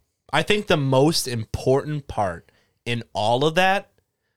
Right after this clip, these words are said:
was the fact that it was between when, like, the handshakes were being done,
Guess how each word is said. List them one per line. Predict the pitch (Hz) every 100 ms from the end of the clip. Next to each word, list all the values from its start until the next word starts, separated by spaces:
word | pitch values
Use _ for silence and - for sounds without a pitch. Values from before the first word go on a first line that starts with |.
| _ -
was | 123 120
the | 123 117
fact | 131 131 135 -
that | 127 113
it | 127
was | 120 117
between | - 113 - - - 139 143 156 180 202 -
when, | 127 113 127 135 147 147
like, | 123 113
the | - 113 107
handshakes | 113 123 143 -
were | 147
being | 147 156
done, | 156 156